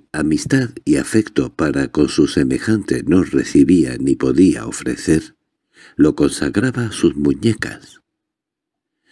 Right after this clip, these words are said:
A su padre lo había perdido pronto. Él había sido un fruto tardío, y aunque la madre habría preferido que hubiera sido totalmente distinto, le dejaba plena libertad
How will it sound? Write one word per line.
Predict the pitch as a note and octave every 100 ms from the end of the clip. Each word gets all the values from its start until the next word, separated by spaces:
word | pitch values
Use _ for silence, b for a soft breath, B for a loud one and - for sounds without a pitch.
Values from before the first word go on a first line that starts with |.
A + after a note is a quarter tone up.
| b b
A | D#2
su | - D2
padre | C2+ E2 A2+
lo | G#2
había | F2+ G2+
perdido | - C2+ C#2+ C2+ C#2+
pronto. | D2+ D2+ C#2 - - _ _ _ b b -
Él | A#2 G#2+
había | F#2+ F2
sido | - G#2+ F#2+ C#2
un | A#1
fruto | - C#2+ C#2 C2 B1+
tardío, | B1 A#1 A#1 D2 - - - _ _ B B -
y | D#2
aunque | C#2 - C2
la | A#1+
madre | B1 G#2+ - C#2
habría | B1 F2+ F#2
preferido | - E2+ - - A#2 D2 C2 -
que | D#2+ C2
hubiera | B1+ C2 E2 C#2+
sido | - A2+ - B2+
totalmente | - B1+ - - C3+ G2+ - C2
distinto, | - - A#1+ A#1 C#2+ C#2 - _ _ _ _ _ _ _ _ _ _ -
le | E2+ D2+
dejaba | D2+ - C3 D#2+ -
plena | A2+ F2 D2+
libertad | C#2 B1+ C2 - D#2+